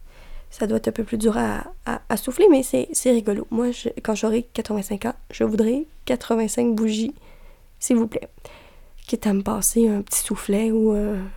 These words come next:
un éventail pour m'aider, je veux mes quatre-vingt-cinq bougies sur un gâteau de superficie suffisante. Il y a aussi les chandelles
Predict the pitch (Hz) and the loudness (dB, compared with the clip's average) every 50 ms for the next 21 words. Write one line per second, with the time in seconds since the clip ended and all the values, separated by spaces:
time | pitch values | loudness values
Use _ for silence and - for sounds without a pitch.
0 | - - 220 208 202 208 220 196 185 - 240 233 - 220 202 190 185 185 190 240 | -4 -2 0 2 2 2 0 0 -2 -2 -2 -2 0 0 0 0 -2 -2 -2 -2
1 | 311 - - - - - - - - - - - - - - - - 220 208 247 | -2 -4 -10 -20 -20 -20 -20 -20 -20 -20 -20 -20 -20 -20 -10 -6 -2 2 4 4
2 | 226 220 240 247 - - - - 220 220 226 - 220 - - 214 214 208 - 233 | 6 6 4 2 2 0 0 0 2 2 2 0 -2 -4 -2 -2 -2 0 0 0
3 | 233 220 214 226 226 214 240 269 - - - 226 - 214 214 214 214 196 - - | 0 0 2 0 0 0 0 -2 -4 -4 -6 -4 -2 -2 -2 -2 -2 -4 -2 -2
4 | 240 233 247 - - - 220 208 233 226 208 - - - - 226 - - - - | -2 -2 -2 -4 -6 -6 -2 0 0 0 0 0 -2 -2 -2 -2 -2 -4 -6 -4
5 | 220 - - - - 240 233 233 - - - - - - - - - 226 - - | -2 -2 -2 -2 -4 -4 -4 -4 -6 -12 -20 -8 -4 -2 -2 0 -2 -4 -6 -8
6 | - - - - - - - - - - - - - - - - - - - - | -10 -12 -12 -14 -20 -20 -20 -20 -20 -20 -20 -20 -20 -20 -20 -20 -20 -20 -20 -8
7 | - - 208 202 208 208 - - - 254 277 277 - - _ - 214 220 214 214 | 2 6 6 6 8 8 6 6 6 4 4 2 0 -2 _ -4 -2 0 0 0
8 | - - 196 196 196 208 220 220 220 226 220 226 | 0 0 2 2 2 2 2 4 4 4 4 2